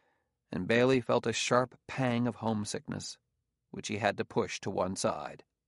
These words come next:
Daniil said, "Ah, friend Giscard has completed his examination." Giscard was back, and Bailey said tartly,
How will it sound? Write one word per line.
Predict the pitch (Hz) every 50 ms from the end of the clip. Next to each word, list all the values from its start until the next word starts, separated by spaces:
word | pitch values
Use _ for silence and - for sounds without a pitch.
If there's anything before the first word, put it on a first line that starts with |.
| _ _ _ _ _ _ _ _ _ _ _ _ _ _ _ _ _ _
Daniil | 117 117 123 139 156 156
said, | 139 - 143 131 117 - _ _ _ _ _ _ _ _ _ _ _ _ _ _ _ _
"Ah, | 165 165 156 117 92 87 92 - _ _ _ _ _
friend | _ - 160 180 202 208 -
Giscard | - 165 151 - - - 90 87 92 - _
has | _ - 120 -
completed | - 143 139 - - 185 160 - - - -
his | - 113 -
examination." | 120 104 - 123 117 113 120 123 135 147 139 - - 95 90 - _ _ _ _ _ _ _ _ _ _ _ _ _ _ _ _ _ _ _ _ _ -
Giscard | 120 113 - - - 110 113 120 113
was | 113 120 120
back, | - - 117 101 90 90 92 - - -
and | 107 104 101 101
Bailey | 120 123 123 117 113 113
said | 110 - 123 107 95 -
tartly, | - - - 139 135 - 104 104 104